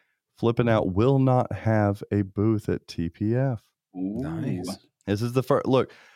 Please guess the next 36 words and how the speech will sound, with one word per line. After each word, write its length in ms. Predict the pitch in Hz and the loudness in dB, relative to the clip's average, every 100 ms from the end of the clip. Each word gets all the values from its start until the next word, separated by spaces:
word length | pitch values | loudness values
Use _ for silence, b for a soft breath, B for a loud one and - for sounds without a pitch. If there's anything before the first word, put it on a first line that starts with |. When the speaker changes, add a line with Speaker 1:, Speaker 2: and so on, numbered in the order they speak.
| B - | B -10
Speaker 1:
uh, 60 | - | -4
my 200 | 110 113 | 2 2
buddies 280 | 107 120 113 | 4 2 2
have 120 | 107 | -2
been 160 | 104 104 | -2 -2
telling 360 | - 117 113 | 0 2 2
me, 300 | 98 87 85 87 | 2 0 -2 -8
"Zach, 540 | 95 104 117 90 - | -4 0 2 0 -4
like, 260 | 92 87 - _ _ _ | -2 -2 -2 _ _ _
you've 100 | - | -2
been 120 | 123 | 0
doing 180 | 113 117 | 2 2
this 120 | 101 | 0
for 160 | - 90 | -2 -10
three 280 | - 117 117 | -4 0 2
years 360 | 104 101 95 | 2 2 0
now. 120 | 90 85 | 0 -2
Can 180 | - | 0
you 60 | 135 | 2
not 160 | 143 135 | 2 0
just 220 | 120 - | -2 -8
hang 380 | - 98 123 123 | -8 -2 0 0
out 200 | 120 - | 0 0
with 200 | 123 127 | -2 0
us 220 | 131 123 | 0 0
at 100 | 107 | 0
a 80 | 87 | -2
show 420 | - 98 110 127 | 0 2 2 4
and 160 | 107 92 | 2 2
not 240 | 98 113 | 2 2
have 180 | 113 113 | 2 2
a, 220 | 98 82 - _ _ _ - | 2 2 -2 _ _ _ -2
not 220 | 113 123 | -2 0
be, 140 | 135 92 _ | -2 -4 _
you 120 | - 147 | -4 -2
know, 240 | 90 90 | 0 -4